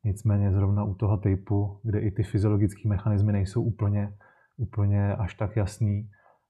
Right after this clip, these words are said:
a ta většina prostě ukazuje jedním směrem celkem jednoznačně, tak byl bych velmi překvapený. Ale samozřejmě stát se to může, ať jsme, ať jsme fair, ať nejsme příliš jednostranní.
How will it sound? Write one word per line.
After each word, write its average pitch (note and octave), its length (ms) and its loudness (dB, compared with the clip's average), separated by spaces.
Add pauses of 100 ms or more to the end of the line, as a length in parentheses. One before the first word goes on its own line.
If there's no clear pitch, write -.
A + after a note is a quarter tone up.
(200)
a G2+ 380 0 (420)
ta A2+ 60 2
většina G2+ 720 2
prostě G2+ 280 -2
ukazuje G2 360 4
jedním G2 260 2
směrem G2+ 340 0
celkem G2+ 280 0
jednoznačně, G2 520 2
tak G2 160 -4 (420)
byl G#2+ 220 0
bych G2 320 0
velmi G2+ 280 2
překvapený. F#2 680 -2
Ale G2 260 0 (180)
samozřejmě G2+ 400 0
stát F#2 260 -4
se A2 80 0
to G2 160 -2
může, F#2 320 0 (320)
ať F#2+ 180 -6
jsme, F#2+ 300 -2
ať F#2+ 160 -4
jsme G2 160 -4
fair, F#2+ 340 -4
ať F#2 120 -6
nejsme G2+ 260 -2
příliš F#2 380 -2
jednostranní. F#2 680 -4